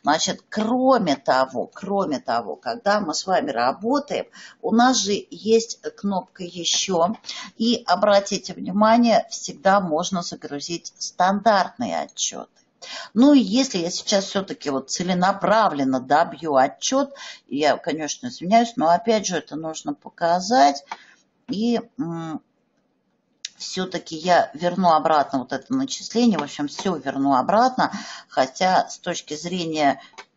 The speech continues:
работы, ну, я думаю, здесь понятно, подразделение, должность и начисление ничего общего между собой вот эти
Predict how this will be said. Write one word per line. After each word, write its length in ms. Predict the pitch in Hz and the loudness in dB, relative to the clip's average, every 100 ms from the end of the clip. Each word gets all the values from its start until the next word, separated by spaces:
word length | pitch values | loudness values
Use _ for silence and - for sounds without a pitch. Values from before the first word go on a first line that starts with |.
| _ | _
работы, 680 | 143 165 156 190 254 262 156 | 0 2 2 0 -2 -2 -4
ну, 440 | 160 170 151 135 | -4 -2 -2 -6
я 200 | 156 160 | -6 -4
думаю, 340 | 156 175 160 160 | -4 -6 -8 -10
здесь 180 | 160 | -14
понятно, 640 | - 160 175 165 131 - - | -4 -2 0 0 0 -2 -8
подразделение, 1000 | - 131 139 139 - 156 214 220 170 117 | -8 -10 -10 -10 -10 -4 0 2 0 -4
должность 640 | - 151 190 185 120 - - - - _ | -6 -6 -4 -4 -8 -8 -20 -20 -20 _
и 280 | 175 175 - | -6 -4 -4
начисление 720 | - 156 147 147 - 196 190 143 | -6 -6 -6 -10 -6 -4 -2 0
ничего 500 | 135 127 165 143 - | -2 -2 -4 -4 -4
общего 500 | 139 196 - 139 120 - | -8 -6 -6 -6 -6 -6
между 380 | 127 120 - | -8 -8 -10
собой 440 | - 139 131 175 185 | -6 -2 -2 -2 -6
вот 180 | 143 - | -8 -12
эти 200 | 165 - | -12 -12